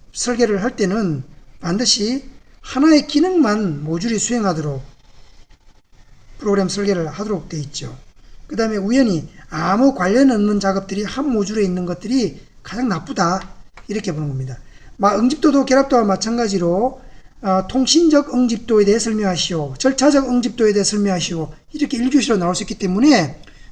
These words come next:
여러분들이 별도로 정리를 하실 필요가 있습니다.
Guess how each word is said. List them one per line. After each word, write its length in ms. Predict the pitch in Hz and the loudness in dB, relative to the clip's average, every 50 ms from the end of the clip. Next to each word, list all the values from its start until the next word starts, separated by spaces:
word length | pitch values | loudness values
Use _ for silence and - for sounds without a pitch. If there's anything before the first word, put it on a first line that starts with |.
| - - | -8 -2
여러분들이 580 | 175 196 196 202 185 180 175 208 233 247 - - - - - - - | -2 0 0 0 0 0 0 0 -2 -2 -6 -10 -18 -20 -20 -18 -6
별도로 680 | - - 190 190 196 208 180 180 202 247 269 262 - - - - - - | -4 -4 -4 -2 -2 -4 -2 0 0 -2 -2 -4 -10 -18 -20 -20 -18 -14
정리를 540 | - - 151 160 170 165 165 185 226 262 320 - - - - _ _ | -10 -6 -4 -4 -2 -2 -4 -4 -6 -6 -8 -12 -18 -20 -20 _ _
하실 280 | - - - - 208 - | -16 -12 -12 -12 -12 -12
필요가 420 | - 202 240 226 240 233 226 - - | -8 -8 -4 -2 -2 -4 -4 -4 -8
있습니다. 540 | 160 151 - 202 175 151 135 135 123 123 - | -6 -6 -4 -4 -4 -6 -6 -6 -8 -10 -12